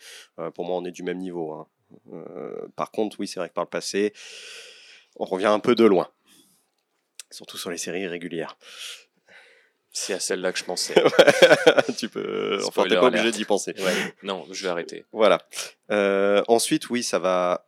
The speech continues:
Speaker 1: ça va très vite, ça va, ça va même trop vite, je trouve, parce que, euh, parce que les comics vont plutôt gérer la menace Drengir que la menace Nihil. Et, et, et, et c'est là que je suis un peu déçu, parce que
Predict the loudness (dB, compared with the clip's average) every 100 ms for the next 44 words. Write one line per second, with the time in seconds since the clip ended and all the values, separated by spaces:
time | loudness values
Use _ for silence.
0 | _ -8 -6 -6 -4 -6 -4 -10 -8 -8
1 | -2 -2 0 -4 -8 -16 -12 -6 -4 -2
2 | -4 -4 -4 -4 -6 _ -14 -2 -2 -2
3 | -6 -8 -6 -8 -6 -6 -6 -4 -2 0
4 | 2 2 0 -2 -8 -10 -14 -20 -20 -20
5 | -20 _ _ _ _ -6 -2 -2 0 2
6 | 0 2 2 0 -2 -4 0 0 2 2
7 | 4 4 4 2 2 0 0 0 0 0
8 | 0 0 0 2 0 0 -2 -2 -2 -2
9 | -6 -20 _ _ _ -4 0 2 0 0
10 | 2 2 2 2 2 0 -2 0 0 4
11 | 2 2 -2 -2 -4 0 0 -2 -2 -2